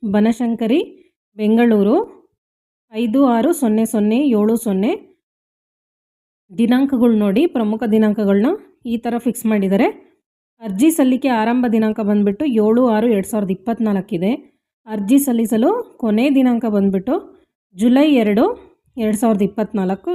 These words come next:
ಇದೆ. ಇದು ಅರ್ಜಿ ಸಲ್ಲಿಸಲು ಕೊನೆ ದಿನಾಂಕ.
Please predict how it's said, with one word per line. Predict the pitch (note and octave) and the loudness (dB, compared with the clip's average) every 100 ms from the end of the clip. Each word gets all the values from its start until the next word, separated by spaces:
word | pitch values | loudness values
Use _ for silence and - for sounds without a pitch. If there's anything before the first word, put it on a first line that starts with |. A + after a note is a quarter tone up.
| C4+ | -2
ಇದೆ. | F3+ - _ _ _ _ _ - | -4 -6 _ _ _ _ _ -8
ಇದು | G#3+ F4 G#4+ - A#3+ | -2 -2 -2 -4 -4
ಅರ್ಜಿ | F3+ A#3 A3+ | -4 -4 -2
ಸಲ್ಲಿಸಲು | G3+ G3 A3 F#4+ - - | -2 -2 0 0 -2 -6
ಕೊನೆ | G#3 G#3+ G#3 | -2 0 0
ದಿನಾಂಕ. | G3 F#3+ F#3+ | 0 0 -2